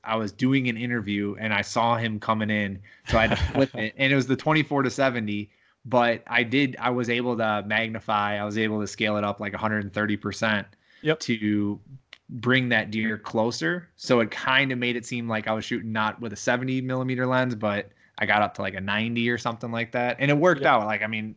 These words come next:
Speaker 1: I don't, I've never seen, nobody comments like, "Ah, it's a little grainy," <laughs> or something
Speaker 2: <laughs> Yeah,
Speaker 1: like
Speaker 2: and
Speaker 1: that.
Speaker 2: yeah, for
Speaker 1: But,
Speaker 2: stuff like
Speaker 1: uh,
Speaker 2: that too, if you're self-filming and putting it on YouTube, YouTube compresses it so much anyways that by the time it's upload, like,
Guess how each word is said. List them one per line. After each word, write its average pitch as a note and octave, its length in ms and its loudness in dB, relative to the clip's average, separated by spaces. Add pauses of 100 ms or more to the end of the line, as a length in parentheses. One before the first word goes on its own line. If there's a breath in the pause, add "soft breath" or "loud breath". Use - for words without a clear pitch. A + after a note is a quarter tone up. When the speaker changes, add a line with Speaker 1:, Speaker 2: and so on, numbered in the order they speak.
Speaker 1:
I G#2+ 80 -4
don't, A2+ 180 -4 (200)
I've G#2 120 -14
never G#2+ 300 -4
seen, G2+ 560 -10
nobody G#2+ 300 -4
comments G#2 500 -6
like, G2+ 240 -10
"Ah, B2 380 4 (320 soft breath)
it's - 80 -20
a - 40 -6
little B2 180 0
grainy," A#2 420 2 (100)
<laughs> - 100 0
or E3 480 4 (120)
something C3+ 160 0
Speaker 2:
<laughs> - 20 -
Yeah, C#3+ 200 8
Speaker 1:
like D3+ 100 2
Speaker 2:
and C#3+ 100 2
Speaker 1:
that. A#2 200 0 (440 loud breath)
Speaker 2:
yeah, C3 200 4
for E3+ 160 0
Speaker 1:
But, C3 100 6
Speaker 2:
stuff B2 160 4
like A#2+ 160 4
Speaker 1:
uh, A2 40 0
Speaker 2:
that A#2+ 180 0
too, A#2+ 200 -2
if A2+ 140 -6
you're C#3 160 0 (140)
self-filming A2 680 -2
and G#2 100 -4
putting G#2+ 240 -2
it G#2+ 80 0
on G2+ 140 0
YouTube, G#2 440 -4 (100)
YouTube C3 420 -2
compresses G2+ 580 -4
it F#2+ 120 -8
so A2 240 -2
much G#2+ 240 0
anyways G2+ 560 -2
that G2 300 -2
by A2 160 4
the G#2 80 0
time A#2+ 320 0
it's - 200 -8
upload, G#2+ 440 0
like, G2+ 300 -2